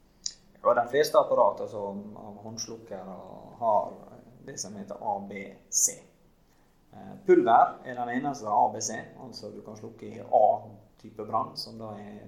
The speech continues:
brann i fast materiale, B som er brann i væske, og C som er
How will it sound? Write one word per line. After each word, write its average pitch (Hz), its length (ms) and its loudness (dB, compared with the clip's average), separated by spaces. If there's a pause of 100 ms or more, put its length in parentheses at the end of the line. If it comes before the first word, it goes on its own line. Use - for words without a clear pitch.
brann 107 300 -10
i 101 140 -14
fast - 520 -18
materiale, 104 460 -14 (640)
B 117 460 6
som 107 200 -18
er 107 140 -16
brann 104 380 -14
i 95 240 -14
væske, 95 520 -6 (680)
og - 80 -12
C - 300 2
som - 220 -10
er - 60 -14